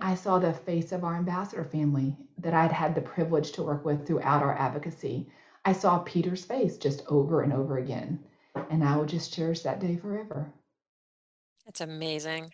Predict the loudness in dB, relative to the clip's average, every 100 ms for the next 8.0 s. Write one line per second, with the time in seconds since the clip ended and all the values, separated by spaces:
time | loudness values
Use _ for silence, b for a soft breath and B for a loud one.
0 | -20 -2 0 0 -2 -2 -2 -6 -4 -4
1 | -4 -6 -8 -10 -16 b b b b b
2 | -2 -2 -2 _ -2 2 2 4 2 4
3 | 4 4 4 4 4 4 0 -2 -2 -4
4 | -6 -6 -8 -2 0 0 -4 -2 0 0
5 | 0 0 0 0 -2 -2 0 2 2 0
6 | -2 -2 2 2 0 0 2 0 0 -6
7 | -6 -6 -6 -6 -6 0 0 2 0 -2